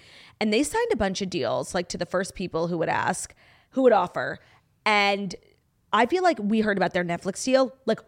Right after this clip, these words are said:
right after they left. I feel like they got themselves a deal almost immediately just to get paid to live. And now they're, like, stuck with this thing that they agreed to do three years ago. And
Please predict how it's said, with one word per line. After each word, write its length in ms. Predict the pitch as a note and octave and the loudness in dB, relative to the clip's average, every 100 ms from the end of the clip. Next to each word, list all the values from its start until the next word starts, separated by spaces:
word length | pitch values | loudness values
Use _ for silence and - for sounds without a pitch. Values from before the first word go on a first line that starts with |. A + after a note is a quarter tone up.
| _ | _
right 500 | G3+ F3 F3 G#3 A3+ - | -8 -4 4 4 4 2
after 340 | F#3 F#3 G3+ | 0 0 -2
they 140 | F3+ E3+ | -2 0
left. 260 | D#3 G3 | 0 -2
I 40 | G3+ | -2
feel 140 | G#3 | -2
like 120 | G#3+ | -2
they 100 | A3 | 0
got 180 | G3 F3+ | 0 0
themselves 340 | F3+ F3+ F3+ F3 | -2 -2 -2 -2
a 80 | |
deal 320 | E3+ E3 F3+ - | -4 -2 -2 -2
almost 300 | F#3 F3+ F#3+ | -4 -4 -4
immediately 400 | F3 E3+ F3 A#3+ | -4 -2 -2 0
just 240 | G3 F#3 | -2 -2
to 60 | A#3+ | -2
get 200 | F#3+ - | -2 -2
paid 440 | - B2 E3+ A#3 - _ - | -6 -4 -4 -6 -12 _ -6
to 120 | G3+ | -6
live. 460 | G#2 G2+ B3 - - - _ _ - _ - | -4 -6 -6 -10 -20 -20 _ _ -20 _ 0
And 260 | A#3 G#3+ | 2 2
now 400 | G3+ F#3+ F#3 G3+ G3+ | 2 2 2 2 2
they're, 160 | G3+ G3 | 2 2
like, 160 | F#3 - | 0 -4
stuck 320 | - G3 - | 0 0 0
with 140 | G3 | 0
this 180 | G3+ F3+ | 0 -2
thing 200 | F#3+ F3 | -2 -2
that 100 | F3+ | 0
they 140 | F3 | 0
agreed 260 | F3 F3+ F3 | -2 -2 -4
to 80 | F#3+ | -2
do 220 | F3 E3+ | -2 -2
three 180 | G3 G3 | -2 -2
years 240 | G3 G3 | -2 -2
ago. 380 | G3+ A3 A3 A#3 - - - - | 2 4 6 4 -2 -20 -10 0
And 500 | G3+ F3+ F3 F3+ | 2 2 0 -6